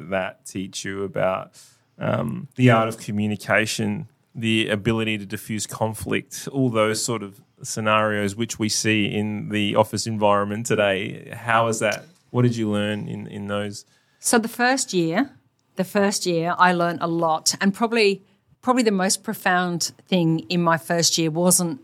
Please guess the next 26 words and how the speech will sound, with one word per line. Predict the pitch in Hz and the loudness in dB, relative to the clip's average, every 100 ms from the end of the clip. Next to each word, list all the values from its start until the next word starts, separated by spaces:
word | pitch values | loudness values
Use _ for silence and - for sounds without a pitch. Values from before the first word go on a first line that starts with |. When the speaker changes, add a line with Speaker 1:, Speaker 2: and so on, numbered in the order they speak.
| _ | _
Speaker 2:
Myra, | 165 160 170 147 165 160 - | -2 2 2 0 -4 -8 0
interestingly. | 175 147 160 - 165 147 147 180 - _ _ _ _ | 2 2 2 2 2 0 -2 -6 -10 _ _ _ _
There | 185 | 2
was | 190 180 | 4 2
a | 175 | 0
young | 170 175 180 | 2 2 2
lady, | 165 160 151 156 156 156 - | 2 2 2 2 0 -2 0
um, | 160 156 151 151 151 143 - - - | 2 2 2 0 0 -4 -10 -14 -4
she | - | 4
wasn't | 175 180 175 | 4 4 0
from | - 165 | -2 0
the | 160 | 2
U | 151 147 | 2 0
K, | 160 147 147 151 147 _ _ _ _ _ - | 2 2 2 -2 -6 _ _ _ _ _ 0
um, | 156 151 151 151 135 | 2 2 2 -2 -2
tiny | - - 190 196 196 180 | -2 0 0 2 4 4
little | 170 160 | 0 -2
slight | 147 - 165 160 156 | -2 0 0 0 0
lady. | 156 151 156 | 2 2 2
She'd | 143 180 160 | 4 4 6
have | |
been | 160 156 135 | 4 2 0
maybe | 165 175 185 170 | 0 2 4 2
four | 135 165 160 | 0 0 2
foot | 139 175 147 - _ | 4 4 4 -2 _
six, | - - 165 - - - | -2 2 0 0 -2 -2